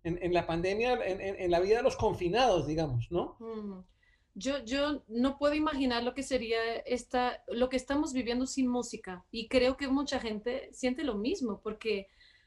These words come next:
Speaker 2: no sé, a mí me ha pasado muchos momentos en que me siento como más triste o más, pues, con esta sensación de incertidumbre y más nostálgica, y para mí la música me salva, sea componer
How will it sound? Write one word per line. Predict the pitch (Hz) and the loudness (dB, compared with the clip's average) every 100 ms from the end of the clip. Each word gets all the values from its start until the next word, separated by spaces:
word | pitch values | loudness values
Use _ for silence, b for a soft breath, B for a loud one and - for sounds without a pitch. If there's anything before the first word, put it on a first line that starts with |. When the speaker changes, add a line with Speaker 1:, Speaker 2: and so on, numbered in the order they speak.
| b b 220 | b b -8
Speaker 2:
no | |
sé, | 226 302 | 0 2
a | 262 | 2
mí | 330 | 2
me | 415 | 2
ha | 427 | 2
pasado | 311 285 294 269 247 294 381 - | 0 2 4 4 2 0 -2 -4
muchos | 233 269 302 294 | 0 2 2 0
momentos | 277 277 285 262 240 233 | 2 4 4 2 -2 -2
en | 233 | -2
que | 247 | 0
me | 233 240 | -2 -2
siento | - 254 262 277 | 0 0 0 -2
como | 277 269 | 0 0
más | 240 202 202 233 - - _ _ _ _ | 0 -2 -4 -6 -8 -14 _ _ _ _
triste | 262 277 262 247 - 254 247 247 | 0 4 4 2 4 4 6 4
o | 240 226 | 2 0
más, | 214 220 233 - - - | 0 0 -2 -4 -12 -8
pues, | 233 226 | -4 -4
con | - 240 240 233 | -2 -4 -2 -2
esta | 247 240 262 | -4 -2 0
sensación | 277 254 254 262 | 0 0 0 2
de | 254 | 4
incertidumbre | 262 247 240 226 220 190 294 311 311 254 247 233 226 226 | 4 2 0 -4 -4 0 0 0 0 2 2 0 0 -2
y | 220 | -2
más | 220 220 233 | -2 -2 -2
nostálgica, | 240 - 233 233 269 269 339 415 b b | -4 -2 -2 -2 -2 -4 -4 -6 b b
y | 254 | -6
para | 254 233 | -2 0
mí | 254 | 0
la | 269 | 2
música | 262 269 294 262 | 2 0 -4 -6
me | 226 208 | -4 -4
salva, | 233 220 185 175 - | -4 -4 -6 -10 -14
sea | - - 269 269 | -6 0 0 0
componer | - 226 208 208 247 415 | 0 -2 0 -2 0 -2